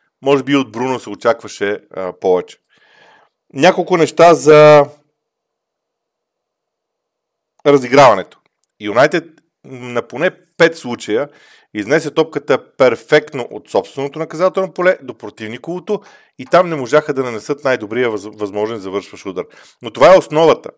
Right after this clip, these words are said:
И затова казвам, че първото по време за мен е близо до перфектното, през второто имаше елементи, които направиха също силно впечатление за червените дяволи. Отменената дуспа. А, аз винаги съм,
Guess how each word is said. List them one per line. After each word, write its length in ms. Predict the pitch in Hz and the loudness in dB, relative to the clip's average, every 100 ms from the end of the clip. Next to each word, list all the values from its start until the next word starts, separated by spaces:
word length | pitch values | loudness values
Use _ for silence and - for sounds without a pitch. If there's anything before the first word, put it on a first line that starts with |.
| _ _ _ _ _ _ _ - | _ _ _ _ _ _ _ -12
И 100 | 110 | -10
затова 220 | 101 160 | 0 2
казвам, 280 | 170 165 160 | 2 0 -2
че 120 | - | -4
първото 300 | 151 156 156 | -2 -2 -6
по 100 | 139 | -4
време 240 | 135 139 | 0 0
за 120 | 127 123 | 0 -4
мен 160 | 135 | -2
е 60 | 123 | -2
близо 240 | 123 131 | -6 -10
до 140 | 120 110 | -12 -8
перфектното, 580 | 104 113 107 - 165 | -6 -4 -6 -8 -12
през 160 | 156 120 | -10 -6
второто 320 | 139 143 143 | -2 -2 -2
имаше 300 | 139 143 127 | -8 -4 -2
елементи, 380 | 117 113 127 135 | -2 -2 -6 -8
които 380 | - 131 131 131 _ _ _ - | -12 -10 -10 -12 _ _ _ -14
направиха 400 | 113 123 120 - | -2 0 0 -6
също 280 | 113 - | -20 -18
силно 200 | - 110 | -10 -10
впечатление 480 | 101 107 - 107 110 | -8 -10 -6 -6 -6
за 80 | 95 | -8
червените 440 | - 92 95 90 | -10 -8 -8 -8
дяволи. 320 | 90 87 78 - _ _ _ _ _ _ _ _ _ _ _ _ _ _ _ _ _ | -4 -2 -2 -8 _ _ _ _ _ _ _ _ _ _ _ _ _ _ _ _ _
Отменената 500 | 165 160 160 170 165 | 0 2 2 2 -2
дуспа. 300 | 143 143 - - _ _ _ _ _ _ _ - | -6 -6 -8 -20 _ _ _ _ _ _ _ -4
А, 440 | 117 113 110 110 - _ _ _ _ _ _ _ _ - | 0 2 2 0 -4 _ _ _ _ _ _ _ _ 0
аз 160 | 170 160 | 2 2
винаги 220 | 185 170 | -2 -6
съм, 360 | - 147 127 | -2 -4 -4